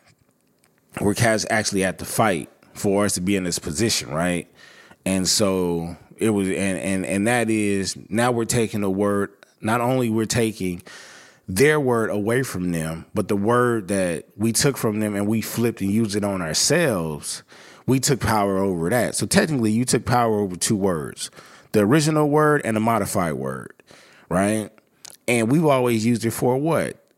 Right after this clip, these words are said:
To describe somebody or a, a term of endearment. You know, and it's been like that. Now, maybe some people didn't agree with that, didn't rock with that,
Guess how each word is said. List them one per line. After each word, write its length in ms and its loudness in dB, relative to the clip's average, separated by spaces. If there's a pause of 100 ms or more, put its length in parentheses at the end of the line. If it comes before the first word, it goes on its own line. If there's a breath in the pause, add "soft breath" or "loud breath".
(340)
To 120 2
describe 640 2
somebody 640 0
or 240 0
a, 220 0
a 40 0
term 220 0
of 140 0
endearment. 520 0 (680 soft breath)
You 140 0
know, 180 2
and 160 0
it's 140 0
been 240 2
like 240 -2
that. 180 -2
Now, 140 0
maybe 260 0
some 300 2
people 340 0
didn't 300 0
agree 400 0
with 220 -2
that, 380 0
didn't 280 0
rock 280 2
with 160 -2
that, 320 0